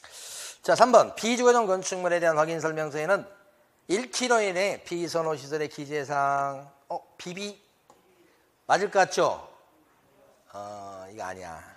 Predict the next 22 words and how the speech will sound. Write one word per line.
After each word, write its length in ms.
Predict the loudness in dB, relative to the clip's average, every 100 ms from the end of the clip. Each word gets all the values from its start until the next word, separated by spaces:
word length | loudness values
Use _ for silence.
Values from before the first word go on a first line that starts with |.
| -20 _ _ _ _ -10
비주거용 680 | -6 -4 -4 0 0 0 0
건축물이다. 640 | -2 -2 -2 0 4 2
그러면 220 | 2 -8
주비, 440 | -8 -6 -4 -4 -6 -12 -16
주비, 480 | -12 -10 -8 -8 -12 -20 -14
비, 140 | -14
주비토, 720 | -10 -8 -6 -8 -4 -2 -2 -2
입인데, 500 | -4 -6 -4 -4 -4
비인데, 560 | -10 -2 2 2 0 -16 -20 _ _ _ -12
비선호 420 | -8 -2 0 0
시설은 360 | 0 -2 -2 -4
비가 280 | -4 0 0
오다가 480 | -2 -4 -4 -4 -6
말다가에 480 | -2 0 2 2 2
걸려. 540 | 0 0 0 -2 -6 -14 -20 _ _
음, 200 | -20 -20 -20
그래서 240 | -12 -12 -12 -20 -20 -20
요 40 | -14
비비, 460 | -8 -6 -4 -4
이거 140 | -2 -2
안 240 | -2 -6
돼. 500 | -6 -4 -6 -10 -18